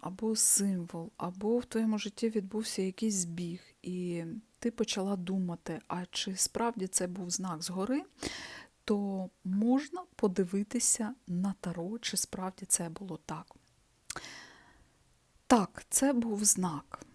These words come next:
М, досить такий тонкий, майже невидимий, але ти відчула його всім своїм єством. Карта закохання — це момент вибору,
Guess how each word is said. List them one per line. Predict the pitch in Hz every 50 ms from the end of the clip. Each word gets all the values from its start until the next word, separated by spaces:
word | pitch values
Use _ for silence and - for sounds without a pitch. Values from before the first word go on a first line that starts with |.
| - _ _ _ _ _ -
М, | - 196 190 190 185 185 185 180
досить | - 208 220 226 - - 240 -
такий | - 202 - 208 208
тонкий, | - - 208 208 202 - - - 165 165 175 185 208 262
майже | 185 180 180 175 180 180 180 180
невидимий, | 180 185 202 196 - 180 160 - 170 185 190 202 220 247 269 - -
але | _ - 180 180 190 202 220 226 220 -
ти | - - 220 220 214
відчула | 208 190 - - - - - 202 208 208 196
його | 185 180 175 175 175 185 180 185
всім | 185 - - - - - 175 180
своїм | - - - - 165 175 185 156 180
єством. | 185 190 - - - - - 170 160 151 185 - _ - - - - - - - - -
Карта | - 240 247 - - 240 226
закохання — | 233 247 - - - 381 381 - - 254 208 190 185 -
це | - - - 247
момент | 247 240 220 208 214 220 208 202 - -
вибору, | 180 185 202 202 185 170 160 156 165 - 185 -